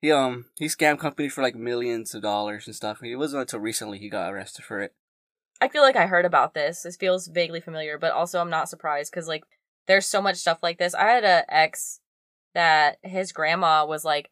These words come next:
Speaker 2: she was old, and someone reached out to her and was like, "We have a job for you." And she started, like, mailing checks from her home
Speaker 1: Yeah.
Speaker 2: to some, like,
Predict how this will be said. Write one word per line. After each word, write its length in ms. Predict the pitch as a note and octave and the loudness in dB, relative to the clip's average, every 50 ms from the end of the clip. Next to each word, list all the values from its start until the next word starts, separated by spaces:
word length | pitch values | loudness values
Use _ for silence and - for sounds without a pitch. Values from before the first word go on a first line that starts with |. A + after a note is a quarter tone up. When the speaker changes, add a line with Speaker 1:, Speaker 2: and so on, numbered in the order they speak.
| _ - - | _ -12 -10
Speaker 2:
she 140 | - A#3+ | -8 -6
was 140 | A#3 G#3 F#3+ - - | -4 -4 -4 0 2
old, 380 | - A3 A3 G3 F3 D#3 - - | 4 6 6 6 4 2 0 -2
and 140 | - F#3 F3+ | -4 -4 -2
someone 220 | - G3 G3+ G3 | -4 -4 -2 -2
reached 180 | G3 G3+ F#3+ - | -4 -2 2 4
out 160 | F#3+ F#3 F#3 | 4 4 4
to 60 | - | 2
her 60 | G3 F3+ | -2 -2
and 100 | F3 F3+ | -2 -4
was 100 | F3+ F#3+ | -6 -8
like, 100 | G3 G3+ | -8 -8
"We 140 | C#4+ G4 | -8 -6
have 160 | F#4 C#4 B3+ C#4+ | -4 -4 -4 -4
a 40 | |
job 300 | C4 - D#4 D#4+ E4 E4 - | -4 0 2 2 2 2 2
for 60 | - | -2
you." 260 | A3+ G3 E3+ D#3 D3 C#3 | -6 -6 -6 -6 -6 -6
And 140 | E3 F#3+ | -6 -6
she 120 | - - G3+ | -6 -8 -6
started, 320 | - - G3 F#3+ F#3+ F3+ F3 | -2 -2 -2 0 0 -2 -2
like, 160 | E3+ E3 D#3+ | -2 -2 -2
mailing 400 | D#3+ E3 E3 F3 F#3+ F#3+ F#3 F#3 | -4 -2 0 0 0 0 -2 -4
checks 400 | - - F3 D#3+ - - - - | -2 2 4 4 4 2 0 -8
from 160 | - F3 F3 F3 | -6 -6 -6 -4
her 160 | E3+ D#3+ E3 | -6 -6 -6
home 400 | - F3+ D#3 D3+ D#3 D#3+ E3+ F3 - _ - | -4 -4 -4 -4 -4 -6 -8 -12 -16 _ -14
Speaker 1:
Yeah. 200 | E3+ C#3 B2 B2+ | -12 -10 -8 -6
Speaker 2:
to 120 | - G3 | -6 -4
some, 320 | - - G#3+ G3 F#3+ F#3 - | -2 2 2 2 2 2 2
like, 280 | D3+ F#3+ F#3 - - | 2 2 2 2 -2